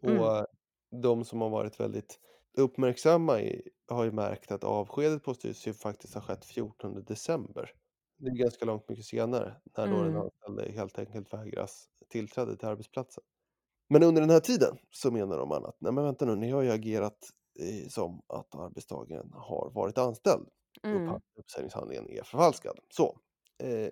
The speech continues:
Speaker 2: det åberopas till exempel en S M S-konversation om sjukintyg som efterfrågas i maj. Det tycker väl Arbetsdomstolen är lite konstigt. Men, <laughs> eh, efter då att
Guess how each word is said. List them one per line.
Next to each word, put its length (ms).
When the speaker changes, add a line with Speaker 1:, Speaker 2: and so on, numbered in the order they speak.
Speaker 2:
det 140
åberopas 480
till 120
exempel 440
en 260
S 180
M 80
S-konversation 1120
om 200
sjukintyg 1300
som 180
efterfrågas 640
i 80
maj. 600
Det 240
tycker 280
väl 120
Arbetsdomstolen 720
är 60
lite 160
konstigt. 580
Men, 380
<laughs> 0
eh, 380
efter 640
då 600
att 320